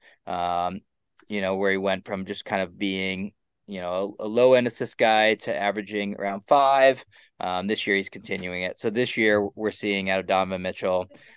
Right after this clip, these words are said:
um, twenty-nine points a game, uh, three boards, five assists. Um, we already went over the threes, um,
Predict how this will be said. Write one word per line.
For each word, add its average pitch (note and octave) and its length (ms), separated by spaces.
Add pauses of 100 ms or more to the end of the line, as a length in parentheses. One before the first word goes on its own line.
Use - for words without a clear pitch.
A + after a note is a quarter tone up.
(140)
um, E2+ 440 (520)
twenty-nine A#2+ 560
points G2 320
a G2+ 40
game, F#2 540 (420)
uh, E2+ 340
three B2+ 240
boards, F#2+ 920 (200)
five B2 260
assists. - 720 (420)
Um, F2 440
we G#2 140
already G#2 160
went G2 140
over F#2+ 160
the G2 60
threes, C3+ 600 (420)
um, F2 380